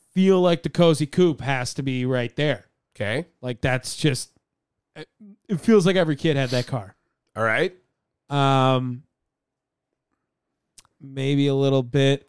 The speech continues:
Speaker 1: of a different style here. I would love baseball cards to get in. It feels like it just doesn't go from there. Uh,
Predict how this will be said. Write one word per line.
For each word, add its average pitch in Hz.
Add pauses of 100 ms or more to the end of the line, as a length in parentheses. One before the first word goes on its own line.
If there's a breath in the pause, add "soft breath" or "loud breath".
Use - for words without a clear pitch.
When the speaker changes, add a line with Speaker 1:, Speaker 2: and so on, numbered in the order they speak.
(100)
Speaker 1:
of 120
a 113 (1600)
different 143 (260)
style 175
here. 175 (340)
I 131
would 139
love 143
baseball 160
cards 131
to 123
get 120
in. 147
It 135
feels 117
like 107
it 107
just -
doesn't 110 (320)
go 175
from 180
there. 175 (640)
Uh, 127